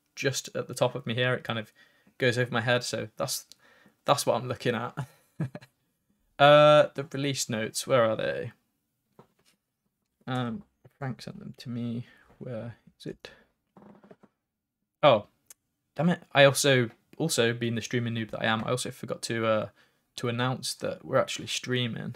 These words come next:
So usually somebody will nudge me and say, "Hey, you f-, you forgot to, to, to announce the stream," and all of that stuff. So let's just do that, and then I'll pull up the release notes. So we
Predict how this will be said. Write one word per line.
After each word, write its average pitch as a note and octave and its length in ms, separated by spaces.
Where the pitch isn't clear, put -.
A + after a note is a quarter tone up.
So - 160
usually A#2+ 340
somebody A2+ 340
will A2+ 180
nudge A2+ 260
me A3 60
and - 80
say, - 180
"Hey, D3 160
you B2+ 120
f-, - 200
you C#3 80
forgot - 420
to, B2 280
to, C#3+ 140
to D3 140
announce C#3 260
the C3 100
stream," D3 400
and B2 340
all C3+ 120
of C3 60
that C#3+ 160
stuff. - 340
So G#2 240
let's C#3+ 160
just E3 140
do E3+ 120
that, A#2 280
and A#2 80
then A#2 100
I'll A2 80
pull A2+ 180
up - 100
the A2+ 100
release G#2+ 360
notes. - 520
So A#2+ 540
we B2+ 420